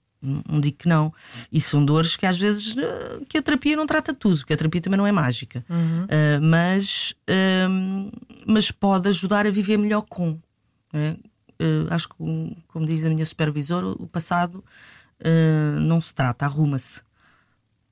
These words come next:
Speaker 1: E,
Speaker 2: Hum.
Speaker 1: e, e eu acho que em muitos casos o que a gente tem para fazer, umas vezes a gente consegue de facto ultrapassar, outras vezes é arruma-se, está arrumado, para poder seguir em frente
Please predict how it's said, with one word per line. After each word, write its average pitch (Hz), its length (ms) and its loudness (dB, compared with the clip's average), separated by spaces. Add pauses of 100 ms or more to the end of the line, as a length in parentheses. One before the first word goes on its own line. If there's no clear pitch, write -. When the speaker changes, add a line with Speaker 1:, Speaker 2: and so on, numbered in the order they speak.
Speaker 1:
E, 143 840 2 (240)
Speaker 2:
Hum. 269 120 -8
Speaker 1:
e, 151 680 -2 (140)
e 180 40 4
eu 185 580 -2
acho 202 340 -2
que 220 280 -2
em 233 80 2
muitos 233 260 4
casos 233 320 -2
o 240 80 -2
que 247 100 -4
a - 20 2
gente 240 180 2
tem 247 140 -2
para 233 120 -8
fazer, 240 500 -2
umas 220 180 2
vezes 262 240 0
a 254 40 0
gente 240 220 -2
consegue 214 400 -2
de - 60 -20
facto - 260 -6
ultrapassar, 156 540 -2
outras 196 220 -8
vezes 208 220 -8
é 214 180 -6 (400)
arruma-se, 202 600 -4 (440)
está - 160 -4
arrumado, 160 460 -2 (520)
para 214 100 -2
poder 233 180 0
seguir 226 280 -2
em 226 80 4
frente 190 440 -2